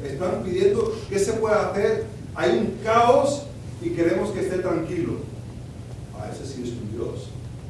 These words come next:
el que puede hacer algo así. ¿Qué le responde?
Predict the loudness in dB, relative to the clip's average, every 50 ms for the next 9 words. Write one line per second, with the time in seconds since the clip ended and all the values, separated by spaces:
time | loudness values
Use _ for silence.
0 | -12 -12 -12 -12 -12 -10 -10 -10 -10 -8 -8 -6 -6 -8 -8 -8 -10 -10 -10 -10
1 | -10 -10 -12 -12 -10 -10 -10 -8 -8 -10 -10 -12 -12 -12 -12 -12 -12 -12 -12 -12
2 | -12 -12 -12 -12 -12 -12 -12 -12 -12 -12 -12 -12 -12 -12 -12 -12 -12 -10 -6 -2
3 | 0 0 0 0 -2 -6 -6 -8 -8 -6 -6 -6 -6